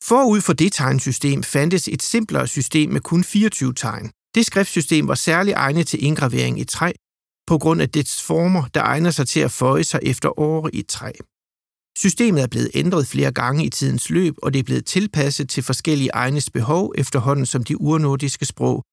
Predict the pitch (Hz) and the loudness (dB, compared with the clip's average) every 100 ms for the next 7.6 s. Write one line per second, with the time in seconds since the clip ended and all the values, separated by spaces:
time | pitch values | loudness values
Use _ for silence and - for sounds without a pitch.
0 | _ 120 117 113 113 107 - - 90 - | _ 0 0 0 -6 -8 -6 -6 -8 -12
1 | _ _ _ _ _ _ _ _ _ _ | _ _ _ _ _ _ _ _ _ _
2 | _ _ - - 208 233 - 151 135 - | _ _ -8 -2 2 0 0 -2 -2 0
3 | 131 151 156 160 - 143 135 131 - 185 | 0 2 2 0 -2 0 0 0 0 0
4 | - 131 - 190 - - 139 131 - 170 | 0 -2 -2 -2 -2 -2 -2 -2 -2 -2
5 | 180 143 135 - - - - 190 - - | 0 0 0 -2 -4 -6 -2 0 0 0
6 | 135 127 165 175 147 180 156 190 175 143 | 2 4 4 4 2 2 2 2 0 2
7 | 139 123 113 123 117 113 | 2 0 -2 -2 -4 -4